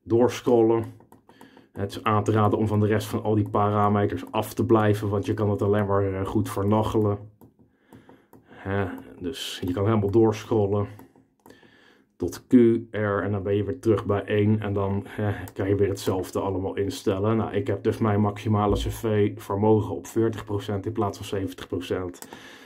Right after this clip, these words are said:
en mijn maximale pompsnelheid op veertig procent. Omdat ik van die kleine radiatoren heb. En, eh, ja, boven is het sowieso niet nodig om te stoken, want daar heb ik een, eh,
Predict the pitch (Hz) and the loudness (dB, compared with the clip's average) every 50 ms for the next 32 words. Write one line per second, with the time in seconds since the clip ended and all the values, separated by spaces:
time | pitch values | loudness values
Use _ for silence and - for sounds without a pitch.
0 | - - _ - 95 92 90 90 92 98 98 - - - 95 98 92 90 87 87 | -20 -20 _ -8 -6 -4 -2 -2 -2 -2 -2 -4 -4 -4 -2 0 0 0 -2 -2
1 | - - 104 101 98 - - 104 98 92 90 90 90 90 90 - - 92 90 87 | 0 0 2 2 2 0 -2 -4 -2 -2 -2 -4 -4 -6 -6 -8 -8 -8 -8 -8
2 | - - - - - - - 101 98 95 85 - - 90 - - - 95 92 87 | -8 -14 -20 -20 -16 -8 -6 -4 -4 -4 -6 -8 -10 -14 -14 -10 -6 -2 -2 -2
3 | 85 - - 104 95 98 101 98 - - _ _ _ - - - - - - - | -2 -4 -4 -4 -2 -2 -4 -4 -8 -12 _ _ _ -20 -20 -20 -18 -18 -18 -20
4 | - _ - - 90 92 90 92 87 - 101 92 92 92 - 107 98 90 92 95 | -20 _ -10 -8 -8 -6 -6 -6 -6 -4 -4 -4 -4 -2 0 0 0 0 0 -2
5 | 90 95 90 92 95 90 87 - - 101 - 98 92 98 95 95 95 87 - - | -2 -2 -2 -4 -4 -4 -4 -2 0 2 2 2 0 -2 -4 -6 -8 -10 -14 -18
6 | - _ _ - 85 85 85 87 90 82 - 95 92 87 85 82 - - 85 80 | -20 _ _ -10 -8 -8 -8 -8 -8 -10 -10 -12 -10 -10 -10 -10 -8 -8 -8 -8
7 | 82 82 98 98 92 87 87 95 90 87 - - - - - 98 95 92 107 98 | -8 -4 -2 -2 -2 0 -2 -4 -6 -6 -8 -10 -8 -4 -2 -2 0 2 2 2
8 | 98 98 98 90 104 98 101 101 98 95 95 - 107 - - 113 107 107 101 104 | 2 0 0 0 0 2 2 2 2 0 -2 -6 -6 -2 0 0 2 2 0 0
9 | 101 98 - 101 104 101 95 104 98 101 98 95 95 98 95 | -4 -4 -4 -4 -4 -2 -2 -4 -4 -2 -4 -4 -4 -4 -6